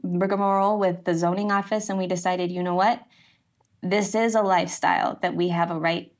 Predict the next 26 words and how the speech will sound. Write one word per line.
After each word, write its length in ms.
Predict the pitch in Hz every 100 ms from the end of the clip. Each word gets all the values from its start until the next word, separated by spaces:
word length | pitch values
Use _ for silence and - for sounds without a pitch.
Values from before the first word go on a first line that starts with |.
| -
to 140 | - 226
lead. 360 | 202 - 180
This 180 | 170 175
is 120 | 175
something 300 | 175 170 185
we 120 | 190 190
want 240 | 180 175
to 80 | 185
do. 220 | 170 165
We're 200 | 175 180
not 280 | 180 185 -
gonna 200 | 190 175
give 180 | 175 165
up 260 | 180 - - _ _ _ _ _ -
self-sufficiency 880 | 180 165 170 170 160 175 - 165 175
and 140 | 165
homesteading. 720 | 165 175 - - - 180 175 _ _ _ _ _ -
We'd 180 | 196 208
rather 240 | 196 190
pack 260 | 180 185 185
up 120 | 185
all 100 | 190
our 140 | 185
stuff 420 | 175 - 180 175 -
and 260 | 175 165 170
move 500 | 240 180 143 117